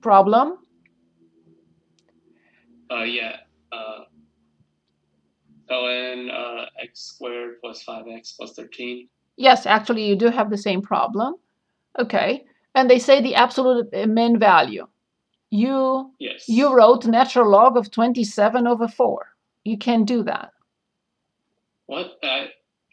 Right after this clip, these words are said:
Speaker 2: right now, the one I just submitted is one point nine one.
Speaker 1: Oh,
Speaker 2: Two point nine.
Speaker 1: they want, they want. Okay, so they didn't allow us any approximations. I got it. I understand. They don't want approximations.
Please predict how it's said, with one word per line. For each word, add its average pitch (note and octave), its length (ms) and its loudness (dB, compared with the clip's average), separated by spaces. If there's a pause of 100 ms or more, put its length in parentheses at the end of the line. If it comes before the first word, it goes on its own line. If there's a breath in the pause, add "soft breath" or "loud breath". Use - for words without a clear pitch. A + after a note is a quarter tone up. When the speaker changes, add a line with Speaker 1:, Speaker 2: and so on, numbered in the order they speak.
(140)
Speaker 2:
right C#3+ 200 -8
now, C3+ 460 -8 (120)
the A#2+ 180 -10
one B2 180 -12
I A#2+ 80 -14
just A#2 280 -18
submitted A2 340 -16
is A2 280 -20
one A#2 220 -14
point A2+ 240 -18
nine A2 240 -16
one. A2+ 400 -18 (140)
Speaker 1:
Oh, C4 520 12
Speaker 2:
Two G#3 60 0
point F#3 120 -6
nine. - 0 -
Speaker 1:
they D4 400 6
want, A3+ 600 2
they B3+ 840 4
want. F#3+ 680 0 (240)
Okay, G#3+ 460 2
so G#3+ 180 -4
they A3 200 2
didn't D4+ 440 -4
allow A3+ 340 6
us A3 220 6
any G3+ 200 2
approximations. - 920 -4
I G#3 120 4
got - 260 -2
it. - 60 -20 (1200)
I A3 160 2
understand. - 640 -6 (800 soft breath)
They A3+ 180 4
don't C4+ 420 4
want G#3 220 0
approximations. - 1080 -8